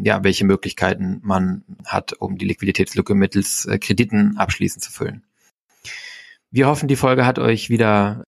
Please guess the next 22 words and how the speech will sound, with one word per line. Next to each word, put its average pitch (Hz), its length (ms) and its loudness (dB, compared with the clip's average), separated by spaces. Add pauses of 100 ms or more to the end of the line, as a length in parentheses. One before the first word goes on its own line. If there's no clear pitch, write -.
ja, 98 180 -6
weitergebracht, 127 760 0
ähm, 104 380 -4
geholfen. 131 580 0 (640)
Wenn 120 120 0
ihr 117 80 2
Fragen 135 320 -2
zu 127 120 -2
der 113 120 2
Folge 151 300 2
habt, - 420 -2 (120)
Anmerkungen, 127 1200 -2
Kritik, - 680 -4
Lob, 147 440 2 (520)
äh, 107 220 -2
wenn 104 120 0
ihr 104 100 2
Wünsche 123 280 2
habt 117 220 0
für 101 100 -4
kommende 131 320 -2
Folgen, 120 580 0